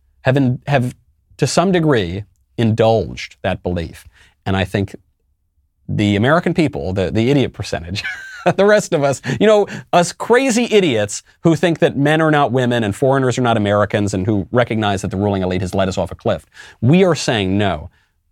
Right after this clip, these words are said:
we're on the side of reality. Your fantasies haven't worked.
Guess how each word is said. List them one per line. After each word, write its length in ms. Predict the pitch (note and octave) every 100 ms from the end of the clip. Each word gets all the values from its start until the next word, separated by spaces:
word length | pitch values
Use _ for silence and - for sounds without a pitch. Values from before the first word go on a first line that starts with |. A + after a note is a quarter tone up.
| _ _ _ _ _ _ _
we're 220 | B2 F3+
on 100 | G3+
the 60 | F#3+
side 260 | F3 D#3+
of 100 | D3
reality. 600 | D3+ A2 F2 E2+ F2 E2+ - _
Your 120 | G2+
fantasies 640 | F#2+ - D#3 D#3 D#3 D3+ C#3
haven't 320 | B2 A#2+ -
worked. 420 | F2 E2 -